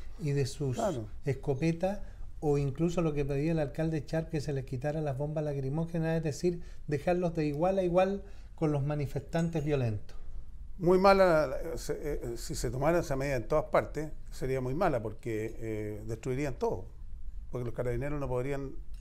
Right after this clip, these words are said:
Speaker 2: eh, de ninguna forma mantener el orden público, que es fundamental.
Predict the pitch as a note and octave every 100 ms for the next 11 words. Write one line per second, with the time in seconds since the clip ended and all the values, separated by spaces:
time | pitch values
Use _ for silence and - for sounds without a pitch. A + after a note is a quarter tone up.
0 | - A#2 A#2 A2+ A2+ A#2+ A#2+ A#2 A2+ A2+
1 | A#2 A#2 C3+ A#2+ G3 F#3+ E3 - - -
2 | - - A#2 C3+ C3 C3 B2 B2 C4+ G#3
3 | A2 A2+ G#2 B2+ A2 A2 A2+ - D#3